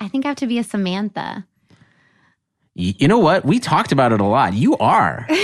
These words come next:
Speaker 2: You are a Samantha.
Speaker 1: <laughs>
Speaker 2: But you're like
Speaker 1: In
Speaker 2: a Sa-
Speaker 1: this episode.
Speaker 2: Yes. In this episode, you're, like,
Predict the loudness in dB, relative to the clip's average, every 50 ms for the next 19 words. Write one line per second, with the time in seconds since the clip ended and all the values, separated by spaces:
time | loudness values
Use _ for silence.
0 | -2 0 2 2 2 2 2 2 2 2 2 2 0 2 0 0 0 0 0 0
1 | 0 -2 -2 -2 0 2 2 4 4 4 4 2 2 2 2 2 2 0 0 0
2 | 0 0 0 -2 -4 -2 -2 -2 0 2 2 2 4 4 2 0 0 2 2 4
3 | 4 4 4 2 2 2 2 2 2 2 4 2 2 4 2 2 0 0 -4 -8